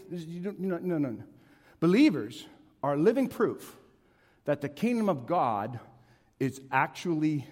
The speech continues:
here. Who has promise? Who has power? Who shows up? People of God. We do. Why? So everybody will be blessed through us.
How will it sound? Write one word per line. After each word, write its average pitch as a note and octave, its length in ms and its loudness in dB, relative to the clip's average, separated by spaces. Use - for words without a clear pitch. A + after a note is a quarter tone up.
here. G#2 360 -2
Who A#3 180 4
has B3 180 4
promise? E3+ 640 0
Who A#3+ 160 6
has A#3+ 180 4
power? F3 460 2
Who C#4 200 8
shows A#3 340 4
up? - 500 -2
People E3+ 240 -2
of A2+ 80 -4
God. G2+ 280 -4
We A2+ 100 -4
do. D#2+ 160 -10
Why? D3+ 380 4
So - 160 -12
everybody A#2+ 260 -4
will A#2 60 -6
be B2+ 60 -2
blessed B2 320 -6
through D2 140 -10
us. - 220 -20